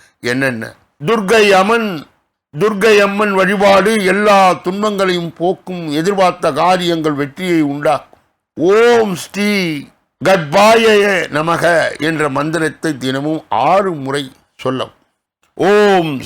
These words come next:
சக்தியே போற்றி போற்றி என்ற மந்திரத்தையும்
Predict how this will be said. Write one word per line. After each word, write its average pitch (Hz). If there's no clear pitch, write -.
சக்தியே 208
போற்றி 180
போற்றி 170
என்ற 139
மந்திரத்தையும் 139